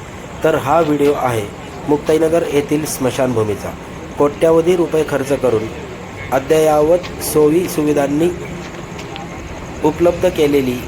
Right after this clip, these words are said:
ही मुक्ताईनगरची स्मशानभूमी. एवढ्या रात्रीला तुम्हाला स्मशानभूमीत आणण्याचा माझा विचार हा थोडासा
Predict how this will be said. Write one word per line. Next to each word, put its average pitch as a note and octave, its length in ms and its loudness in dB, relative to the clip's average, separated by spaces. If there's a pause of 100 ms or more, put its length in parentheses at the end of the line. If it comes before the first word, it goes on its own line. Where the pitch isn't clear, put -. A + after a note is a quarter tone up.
ही F3+ 320 0 (720)
मुक्ताईनगरची D3+ 680 2
स्मशानभूमी. B2 680 -2 (1200)
एवढ्या C#3+ 320 4
रात्रीला D3 480 2 (140)
तुम्हाला D3 300 2
स्मशानभूमीत D#3+ 720 2 (200)
आणण्याचा C#3 520 2 (640)
माझा C3+ 240 4
विचार D3 480 2
हा C#3 140 -2
थोडासा C#3+ 420 0